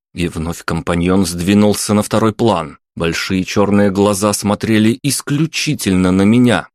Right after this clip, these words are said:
Ему снова досталась лишь рука, а рот хозяйки гостиницы старательно обрабатывал мой леденец.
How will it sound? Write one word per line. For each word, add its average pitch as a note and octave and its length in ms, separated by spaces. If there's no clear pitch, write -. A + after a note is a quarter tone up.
Ему F#2 420
снова A#2 420
досталась A#2+ 540
лишь A#2 240
рука, B2+ 640
а F2+ 120
рот A#2+ 180
хозяйки G#2+ 480
гостиницы F#2+ 680
старательно D3+ 680
обрабатывал C#3 680
мой C3+ 380
леденец. F#2 840